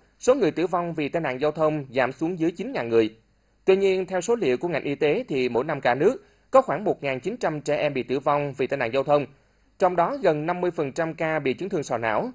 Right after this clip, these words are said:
do không đội mũ bảo hiểm. Hưởng ứng tuần lễ an toàn giao thông đường bộ lần thứ ba với chủ đề Trẻ em và an toàn giao thông,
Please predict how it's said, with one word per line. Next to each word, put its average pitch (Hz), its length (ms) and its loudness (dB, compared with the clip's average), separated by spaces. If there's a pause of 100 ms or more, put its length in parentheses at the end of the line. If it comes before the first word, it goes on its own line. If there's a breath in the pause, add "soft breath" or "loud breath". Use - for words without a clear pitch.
(140)
do 139 240 0
không 131 280 -4
đội 104 100 0
mũ 113 120 -2
bảo 120 140 4
hiểm. 127 280 -2 (760)
Hưởng 196 140 4
ứng 247 180 4
tuần 170 140 2
lễ 143 140 4
an 190 220 -4
toàn 151 220 -2
giao 170 100 0
thông 170 200 -4
đường 135 160 -2
bộ 123 180 4
lần 135 140 0
thứ 175 140 -4
ba 151 240 0
với 170 140 -8
chủ 151 100 -4
đề 117 280 4 (420 soft breath)
Trẻ 147 220 4
em 170 200 0
và 147 140 0
an 151 160 -4
toàn 127 200 -2
giao 143 100 0
thông, 147 260 2